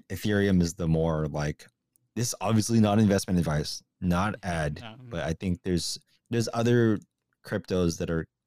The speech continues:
Speaker 1: have more value in actual transactional, like, nature.
Speaker 2: Really?
Speaker 1: But
Speaker 2: Yeah, I'd have to do more research. There's so many coins out there now.
Speaker 1: Yeah, there's a lot of shit coins and all that. Um, so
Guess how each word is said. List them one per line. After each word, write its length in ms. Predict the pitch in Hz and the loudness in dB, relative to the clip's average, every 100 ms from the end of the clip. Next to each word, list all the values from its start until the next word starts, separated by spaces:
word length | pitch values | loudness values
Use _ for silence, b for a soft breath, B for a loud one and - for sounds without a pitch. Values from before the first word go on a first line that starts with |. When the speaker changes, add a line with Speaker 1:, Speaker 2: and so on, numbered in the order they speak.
| _ | _
Speaker 1:
have 320 | - 87 85 | -10 -6 0
more 280 | 87 82 78 | 0 0 -2
value 560 | 76 76 76 76 73 - | -4 -4 0 0 -2 -6
in 60 | 76 | -10
actual 320 | 69 - 76 | -10 -8 -10
transactional, 840 | - 69 67 64 - - 71 67 - _ | -10 -10 -10 -12 -10 -10 -10 -10 -16 _
like, 200 | - 67 - _ _ _ _ _ - | -14 -14 -14 _ _ _ _ _ -12
nature. 420 | 151 - - - _ _ _ | -10 -8 -12 -16 _ _ _
Speaker 2:
Really? 220 | 123 113 | -14 -4
Speaker 1:
But 180 | 104 113 _ _ _ | -4 -4 _ _ _
Speaker 2:
Yeah, 200 | 117 117 | -18 -12
I'd 140 | 123 160 | -8 -6
have 180 | 131 - | -8 -12
to 80 | 113 | -14
do 160 | 117 | -14
more 160 | 110 107 | -14 -14
research. 360 | 110 110 113 | -14 -14 -14
There's 140 | 147 156 | -12 -10
so 80 | 135 | -10
many 140 | 113 | -10
coins 280 | 110 113 113 | -10 -12 -12
out 140 | 110 | -14
there 120 | 117 117 | -14 -16
now. 280 | 117 117 - _ _ _ _ _ _ | -16 -18 -20 _ _ _ _ _ _
Speaker 1:
Yeah, 140 | 107 | -4
there's 180 | 95 101 | 0 2
a 40 | 156 | 2
lot 100 | 123 | 0
of 60 | |
shit 220 | - 101 101 | -2 -6 -2
coins 560 | 98 98 95 90 - - _ | 0 2 2 2 -2 -10 _
and 420 | 80 76 76 76 76 | -4 -2 0 -2 -2
all 200 | 85 92 | -4 0
that. 440 | 95 90 - - _ _ _ _ _ _ - | 0 -2 -4 -14 _ _ _ _ _ _ -8
Um, 300 | - - 143 | -4 -4 -4
so 400 | - 147 127 | -4 -2 -2